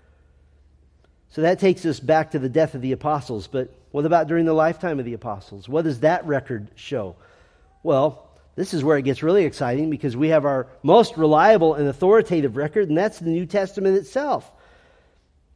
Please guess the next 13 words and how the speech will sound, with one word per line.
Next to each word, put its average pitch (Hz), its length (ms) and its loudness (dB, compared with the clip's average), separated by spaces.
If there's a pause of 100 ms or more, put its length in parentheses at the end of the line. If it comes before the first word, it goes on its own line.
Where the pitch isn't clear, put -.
And 175 140 -6
so 226 140 6
what 254 160 8
about 269 360 2
premillennialism 226 960 4
in 185 100 0
the 185 200 0
apostolic 220 720 2
age, 123 320 -4
the 160 100 -4
New 220 200 0
Testament 226 560 -4
times? 135 380 -8